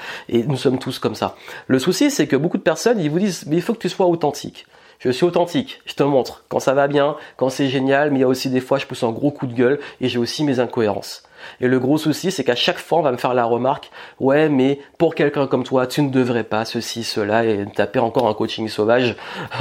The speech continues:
notamment sur Internet. Mais vous voulez de l'authenticité,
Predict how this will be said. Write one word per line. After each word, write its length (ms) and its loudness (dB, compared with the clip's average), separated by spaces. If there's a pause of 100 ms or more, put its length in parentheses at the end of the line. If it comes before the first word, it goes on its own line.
notamment 320 0
sur 240 -2
Internet. 380 -2 (380)
Mais 360 2 (1040)
vous 260 0
voulez 160 4
de 60 2
l'authenticité, 580 -2